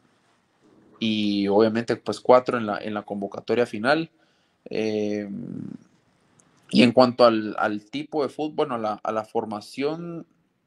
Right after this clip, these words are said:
yo lo que miraba era el, el Plaza Colonia tenía un, un,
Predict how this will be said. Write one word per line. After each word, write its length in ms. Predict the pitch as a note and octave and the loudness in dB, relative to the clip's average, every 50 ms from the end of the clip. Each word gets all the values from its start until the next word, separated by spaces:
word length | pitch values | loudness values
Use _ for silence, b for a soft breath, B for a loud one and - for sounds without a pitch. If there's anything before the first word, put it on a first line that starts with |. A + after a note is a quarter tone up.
| _ - - | _ -18 -12
yo 200 | - B2 C3 B2+ | -2 2 4 4
lo 120 | D3 D#3 | 4 4
que 100 | - D#3+ | 2 2
miraba 460 | C#3 A2 G2+ G#2+ B2 C#3 D3+ D3 D3 | 2 4 6 8 8 8 8 6 2
era 320 | D3 D3+ D3 D3+ D3 - - - | 0 -2 -4 -4 -6 -10 -12 -10
el, 340 | - A2 A2 A2 G#2+ G#2+ G2+ - | -8 -8 -8 -8 -8 -10 -8 -6
el 420 | - A2 A2 G#2+ G#2+ G#2 G#2 G#2 b b b b b b b b b b b b b - | -4 -4 -4 -4 -4 -6 -8 -10 b b b b b b b b b b b b b 0
Plaza 300 | - C3+ C#3+ D#3+ E3 - | 6 6 6 6 6 4
Colonia 360 | - E3 C#3+ C#3+ D#3+ F3+ F3+ | 0 0 -2 -2 -2 -2 -2
tenía 240 | - E3 C#3+ D3 D#3 | -4 -4 -2 -2 -4
un, 440 | D#3+ D#3+ D#3+ D#3+ D#3 D3+ D3 C#3+ C3 - | -4 -4 -6 -8 -8 -8 -10 -10 -12 -8
un, 920 | - C3 D3 D3+ D#3 D#3 D#3 D3+ D3+ C#3+ C3 B2+ A#2+ A2+ G#2+ G2+ G2+ | -8 -6 -6 -4 -6 -6 -6 -6 -6 -6 -6 -6 -6 -6 -6 -6 -8